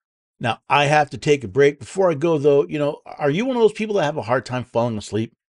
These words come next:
That's been my wife's case pretty much as long as I've known her. Well, if you're tired of being tired, I found something for you.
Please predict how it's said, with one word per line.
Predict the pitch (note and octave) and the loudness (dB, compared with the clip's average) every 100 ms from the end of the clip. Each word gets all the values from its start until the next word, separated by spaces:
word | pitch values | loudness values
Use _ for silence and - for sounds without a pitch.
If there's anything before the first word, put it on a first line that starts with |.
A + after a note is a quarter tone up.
| _ _ _ _ - | _ _ _ _ -10
That's | E3 | -6
been | - F#3+ | -2 -2
my | C#3 | 0
wife's | G#2+ A#2 - | 2 0 0
case | A2 G#2 - _ - | -6 -8 -10 _ -2
pretty | G#3+ | -2
much | G#3+ A#2 | 0 -4
as | - G2+ | -8 -8
long | G#2 - | -4 -4
as | A#2 | -4
I've | A#2 F2 | -6 -8
known | F2 G2 G2 | -10 -10 -12
her. | D2+ C2 _ _ _ _ _ _ _ _ _ | -14 -20 _ _ _ _ _ _ _ _ _
Well, | D#3 G3+ | -6 -4
if | D3 | -2
you're | D3 | -4
tired | - D#3+ C4+ B3+ | -4 -6 -2 0
of | G3 D#3+ | 0 -2
being | G3 D#3+ | -4 -4
tired, | C#3 A#2+ A2+ E2+ C2+ _ _ _ _ _ _ _ | -4 -4 -4 -4 -10 _ _ _ _ _ _ _
I | - | -12
found | - G#3+ G3+ | -4 -2 -2
something | C#3+ G2 G2+ | -2 -4 -8
for | - F2 | -10 -14
you. | C#2+ | -14